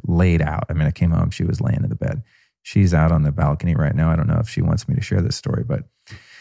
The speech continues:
that's what happened. I don't think it's too incriminating. So what I would recommend with this drink called Feel Free, and we'll link to it again in the show notes. Um,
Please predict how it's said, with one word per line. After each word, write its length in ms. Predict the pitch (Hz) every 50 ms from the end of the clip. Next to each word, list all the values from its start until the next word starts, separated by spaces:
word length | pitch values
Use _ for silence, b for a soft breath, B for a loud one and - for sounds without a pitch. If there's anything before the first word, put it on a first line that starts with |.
| B B B B B _
that's 220 | - 202 190 -
what 100 | - 131
happened. 460 | - 92 - - - - - - 85 - - -
I 60 | -
don't 140 | 104 92 -
think 120 | - 98
it's 140 | - 85 -
too 140 | - - 104
incriminating. 640 | 92 87 - - 90 85 80 80 82 82 87 101 - _ B B B B B _ -
So 500 | - - - 185 147 120 107 101 101 98 90 - - _ _
what 380 | - 107 110 110 107 - - _ _ _ _ _ _ -
I 160 | 90 95 95
would 160 | 92 92 90
recommend 720 | 95 85 80 - 92 95 95 90 85 85 85 90 98 95
with 180 | - 95 90 -
this 220 | - 90 87 -
drink 240 | - - 85 82 107
called 260 | - - 85 85 85
Feel 240 | - - - 104 92
Free, 400 | 87 - - 92 90 85 82 85
and 140 | 85 85 90
we'll 180 | 90 90 90 87
link 240 | 85 95 90 - -
to 140 | - 92 90
it 80 | 82
again 220 | 82 78 82 82 85
in 80 | 82
the 40 | 85
show 240 | 87 - - 87 82
notes. 380 | 80 82 82 82 - - - - -
Um, 320 | 90 85 76 78 82 95